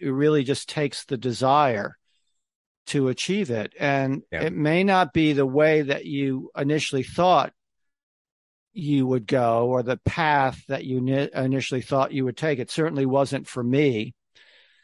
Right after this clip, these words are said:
Speaker 1: But if, if you, if you don't give up and you really believe it's a worthy goal and you're committed to it, I, I don't think there's any better mantra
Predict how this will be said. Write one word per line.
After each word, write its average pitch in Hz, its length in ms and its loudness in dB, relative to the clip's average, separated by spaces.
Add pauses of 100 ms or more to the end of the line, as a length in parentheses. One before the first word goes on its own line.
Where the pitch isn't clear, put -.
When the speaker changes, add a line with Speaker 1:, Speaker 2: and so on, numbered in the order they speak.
(260)
Speaker 1:
But 139 200 2
if, 139 320 -2
if 147 300 -4
you, 139 300 0
if 147 240 -4
you 135 100 -2
don't 151 340 0
give 151 220 -4
up 143 340 0
and 131 220 -6
you 127 100 -4
really 139 400 2
believe 131 460 -4
it's 131 160 -8
a 127 60 -4
worthy 131 400 -2
goal 131 400 2
and 120 100 0
you're 120 100 -6
committed 127 500 -6
to 156 240 -2
it, 127 200 -2
I, 135 240 -4
I 135 60 0
don't 143 160 -4
think 135 180 -8
there's 131 220 -6
any 127 320 -4 (400)
better 143 360 2
mantra 127 760 0